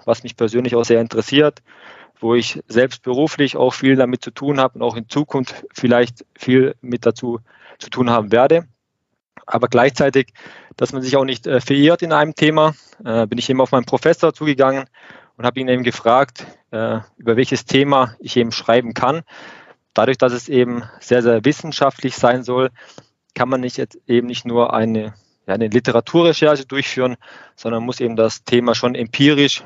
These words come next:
auch belegen oder gewisse Thesen aufstellen oder widerlegen. Und deswegen, äh, habe ich mich mit ihm ausgetauscht und er hat mir eigentlich den Ratschlag gegeben, über ein Thema zu schreiben, was ich vielleicht in meiner persönlichen Laufbahn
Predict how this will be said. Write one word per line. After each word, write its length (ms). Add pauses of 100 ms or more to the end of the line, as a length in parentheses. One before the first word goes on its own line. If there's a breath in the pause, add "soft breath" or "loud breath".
auch 300
belegen 560
oder 240 (360 loud breath)
gewisse 360
Thesen 360
aufstellen 480
oder 280
widerlegen. 540 (760)
Und 220
deswegen, 400
äh, 40
habe 220
ich 80
mich 120
mit 120
ihm 80
ausgetauscht 640 (580 soft breath)
und 140
er 100
hat 140
mir 100
eigentlich 140
den 160
Ratschlag 400
gegeben, 480 (240 loud breath)
über 200
ein 220
Thema 260
zu 120
schreiben, 580 (600 soft breath)
was 180
ich 100
vielleicht 360
in 100
meiner 300
persönlichen 720 (200 loud breath)
Laufbahn 600